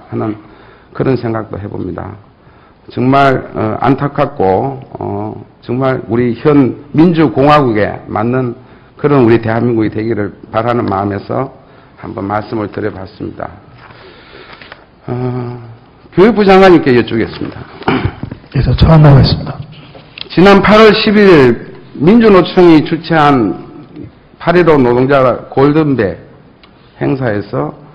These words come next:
Speaker 1: 이명박 대통령님을 대한민국 국민의 원수,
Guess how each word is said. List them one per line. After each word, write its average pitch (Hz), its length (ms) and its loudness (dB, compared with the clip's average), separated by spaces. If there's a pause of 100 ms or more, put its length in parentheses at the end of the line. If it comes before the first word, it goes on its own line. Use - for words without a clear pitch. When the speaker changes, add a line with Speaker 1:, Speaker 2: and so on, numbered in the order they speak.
(320)
Speaker 1:
이명박 165 800 4
대통령님을 147 960 0
대한민국 139 480 2
국민의 165 400 2
원수, 104 640 -2